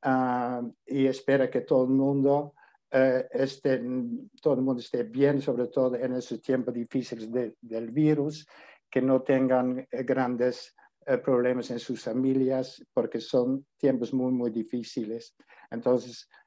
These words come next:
eh, muchas gracias por escucharme, muchas gracias por estar aquí conmigo. Y voy a hablar sobre un tema que en este momento es muy, muy importante,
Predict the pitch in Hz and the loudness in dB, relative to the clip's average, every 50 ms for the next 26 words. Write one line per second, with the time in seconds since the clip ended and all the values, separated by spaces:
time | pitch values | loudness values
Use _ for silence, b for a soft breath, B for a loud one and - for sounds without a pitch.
0 | b _ - 131 127 120 131 151 151 147 147 123 117 123 127 135 131 127 - 127 | b _ 0 2 2 4 4 2 2 2 2 0 2 2 4 4 4 4 2 -4
1 | 113 - - 120 120 117 113 - - 110 - - 147 139 139 139 139 139 135 139 | -2 2 2 2 2 2 -2 -6 -8 -8 -2 2 4 4 4 4 4 4 4 2
2 | 139 139 - 131 120 123 131 135 135 135 120 113 120 117 113 - 117 110 - - | 2 -2 -6 -8 -4 0 0 0 0 0 -2 -2 -2 -4 -4 -4 -8 -6 -4 -2
3 | 117 110 113 - - - 117 113 110 110 - - 120 120 - 127 120 123 127 131 | -4 -2 -4 -6 -4 -2 -2 -2 -2 -4 -4 -4 -4 -4 -2 -2 -2 0 0 0
4 | 127 131 147 143 151 151 - B B B B B B B _ - 151 147 147 151 | 2 2 2 0 0 -4 -10 B B B B B B B _ 0 6 6 8 8
5 | 151 151 - - 131 127 151 151 151 147 143 139 139 139 151 156 151 156 - 151 | 6 4 -2 -6 0 4 6 8 8 8 8 8 6 6 6 4 4 4 4 4
6 | 139 135 135 135 135 131 131 131 - 147 147 147 147 143 139 - 151 139 139 143 | 6 6 6 6 4 4 4 2 2 4 4 4 4 2 2 2 2 4 4 2
7 | 135 139 - 143 139 139 139 143 143 143 147 147 135 143 147 147 151 160 151 147 | 2 0 0 2 2 4 2 2 2 0 0 -2 0 0 2 4 4 6 6 6
8 | 147 143 135 131 127 - 135 117 - - 135 135 139 135 139 156 156 165 165 | 6 4 4 2 2 2 0 0 0 0 0 0 0 0 2 4 4 4 4